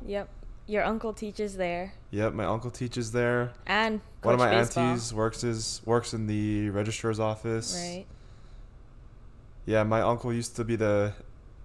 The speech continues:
Speaker 2: um, the varsity baseball head coach. My grandpa and my dad also used to coach baseball at
Speaker 1: Mm.
Speaker 2: Iolani.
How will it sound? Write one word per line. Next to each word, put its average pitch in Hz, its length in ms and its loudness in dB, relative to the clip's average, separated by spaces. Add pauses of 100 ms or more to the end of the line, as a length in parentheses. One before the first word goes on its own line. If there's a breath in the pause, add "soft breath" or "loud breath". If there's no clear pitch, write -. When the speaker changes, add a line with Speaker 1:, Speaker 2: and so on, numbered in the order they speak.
(120)
Speaker 2:
um, 104 720 -4
the 117 80 -6
varsity 117 360 0
baseball 113 380 0
head 120 160 -2
coach. - 600 -4 (960 loud breath)
My 131 160 2
grandpa 131 340 4
and 135 60 4
my 127 100 6
dad 117 260 6
also 110 260 2
used 120 140 -2
to - 60 -6
coach 123 200 0
baseball 127 600 2
at 110 100 0
Speaker 1:
Mm. 110 60 4
Speaker 2:
Iolani. 131 440 4